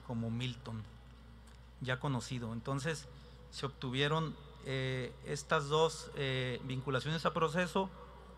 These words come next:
Una de estas es también porque estamos acumulando lo que son las denuncias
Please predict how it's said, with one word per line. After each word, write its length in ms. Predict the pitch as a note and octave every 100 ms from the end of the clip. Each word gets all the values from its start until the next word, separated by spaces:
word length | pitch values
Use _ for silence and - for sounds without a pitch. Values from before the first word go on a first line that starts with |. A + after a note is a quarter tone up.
| -
Una 320 | D3+ F3 F#3+
de 120 | E3+
estas 340 | F3+ - F#3 F3
es 180 | E3+ -
también 600 | F3+ F3+ F#3+ F#3+ A3 - - -
porque 260 | C#3 -
estamos 380 | C3 D3+ D#3+ E3
acumulando 720 | F#3 F#3 E3+ E3+ F3 F3 F3+
lo 120 | E3
que 100 | D#3+
son 140 | - D#3
las 140 | E3
denuncias 720 | E3+ F3+ F#3+ F#3 F3 F3 E3